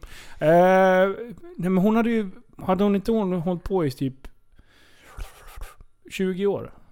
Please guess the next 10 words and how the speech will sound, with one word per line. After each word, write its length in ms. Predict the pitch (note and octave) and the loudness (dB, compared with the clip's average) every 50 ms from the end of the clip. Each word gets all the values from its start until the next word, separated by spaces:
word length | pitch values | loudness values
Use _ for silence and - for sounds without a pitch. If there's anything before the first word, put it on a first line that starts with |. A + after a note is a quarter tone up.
| _ _ - | _ _ -12
Eller 140 | - D3+ D3 | -8 -6 -4
något? 260 | C#3+ C3+ - - - - - - - - - | -4 -6 -8 -10 -16 -20 -20 -20 -18 -8 -4
Trettio 300 | E3+ E3+ F3 - F#3+ F3 | -4 -4 -4 -2 -2 -2
år? 220 | D3+ A2+ G2+ - - - - - - - | -2 -2 -6 -10 -20 -20 -20 -20 -14 -8
Hon 120 | D#3+ D#3 | -4 -2
hade... 240 | E3+ E3 D#3+ E3 E3 D#3+ | 0 0 0 0 -2 -2
Vad 240 | D#3+ F3 E3+ E3 | -2 -2 -2 -2
blir 160 | D#3 D#3 D#3+ D#3+ | 0 -2 -2 0
det? 260 | E3 B2+ A#2 B2 C#3 - - - _ _ _ _ _ _ _ _ _ - _ _ _ _ _ _ _ _ - | -2 -4 -4 -6 -10 -16 -20 -20 _ _ _ _ _ _ _ _ _ -20 _ _ _ _ _ _ _ _ -4
Tio? 380 | - F#3 F3+ F3+ E3+ C3 A2+ | -2 -2 0 2 0 0 -2